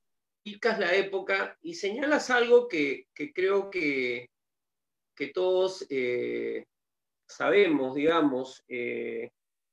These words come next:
no, no, que no todos sabemos, mejor dicho, es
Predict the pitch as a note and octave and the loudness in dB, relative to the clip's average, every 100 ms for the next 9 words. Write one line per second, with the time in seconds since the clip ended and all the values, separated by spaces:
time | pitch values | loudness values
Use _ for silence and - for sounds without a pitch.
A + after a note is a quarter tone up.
0 | _ - D#3+ G3 G3+ F#3 G3 B3 B3+ C#4 | _ -6 0 0 2 2 4 6 6 4
1 | - F3+ A3 E3+ C3 C#3+ - E3 D#3+ C#3 | 4 4 6 6 2 -4 -4 -2 -2 -4
2 | - - _ _ _ _ _ _ - - | -8 -20 _ _ _ _ _ _ -20 -14
3 | - - | -14 -16